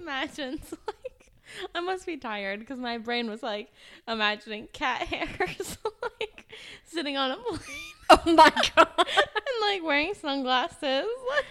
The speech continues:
Speaker 1: "Let's
Speaker 2: They were
Speaker 1: go to
Speaker 2: like,
Speaker 1: California."
Speaker 2: "You've had a rough day. We're gonna send you on a trip to California." Okay, you're, you're, you're not allowed to <laughs> talk anymore.
Speaker 1: I cannot. Okay.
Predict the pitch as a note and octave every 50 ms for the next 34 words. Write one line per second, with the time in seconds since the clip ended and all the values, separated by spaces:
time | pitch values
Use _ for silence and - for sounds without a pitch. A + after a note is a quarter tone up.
0 | - C5 G#4 A4+ A4 - C4+ D#4+ D#4+ D#4 D4 C4 B3 B3 A#3+ B3 C#4+ C4+ D#4 F#4
1 | - D4 D4 D4+ D4+ - - - A3+ B3 A3 A#3 C4+ E4 G4+ - F#4 D4 B3 A#3+
2 | A#3+ A3+ A3 C#4+ - - - G3+ F3 F3 F3 F3 F3+ F3+ G3+ A#3+ C4 E4+ F4+ F4+
3 | - - D4 C4+ C4 C#4+ D4 D4+ D4+ E4 D#4+ - G4 F#4 - - G#4 - - G4
4 | F#4+ F#4+ G4 G4 F4 - G4+ G4 G4 G4 F#4 E4 C4 G#3+ G3 - - A3+ - G3+
5 | G#3 A3+ A#3 C4 C#4 - - - - - - - B4+ - - - C#4 D4+ D#4+ D4+
6 | B3+ A3+ G3 F3+ D#3+ - C#3 - - - - - - F4 - - F4 - - F#4
7 | F#4+ - G#4+ A#4 - - G#4+ A#4+ - - F#4 - - - - F#4+ - - - G#4
8 | - - - - F4+ - - - - - - - - F#4+ - - - - F#4+ -
9 | - - - - - _ _ _ - - - - - - - A4+ A4 B4 - B4
10 | G4+ G4 F#4 F4 - G4 E4+ D4+ D4 C#4+ C4+ B3+ B3+ B3 A#3+ - - C#4 C4 -
11 | B3 A3+ G#3+ G#3+ A#3 C4+